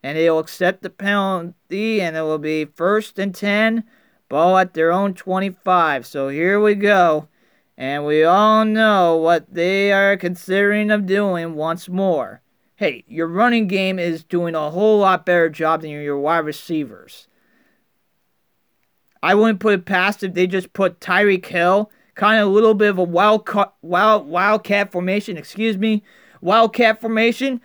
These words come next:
just let him run. There's a reason why it's called cheetah. Take advantage of that. I wouldn't put it past them if they did that.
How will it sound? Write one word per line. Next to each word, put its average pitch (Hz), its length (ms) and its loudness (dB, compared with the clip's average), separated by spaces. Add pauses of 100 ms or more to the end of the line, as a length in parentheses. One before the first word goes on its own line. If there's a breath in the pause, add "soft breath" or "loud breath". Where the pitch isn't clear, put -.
(140 soft breath)
just 170 240 -12
let 196 200 2
him 233 220 2
run. 175 380 2
There's 202 200 2
a 240 60 2
reason 285 420 2
why 277 200 4
it's 262 120 0
called 262 460 0
cheetah. 254 640 0 (540)
Take 320 280 0
advantage 254 520 2
of 180 140 -4
that. 139 340 -12 (440)
I 190 120 2
wouldn't 233 280 2
put 220 160 4
it 185 100 -4
past 202 340 -2
them 208 180 -2
if 185 140 -6
they 175 120 2
did 170 280 -2
that. 113 240 -16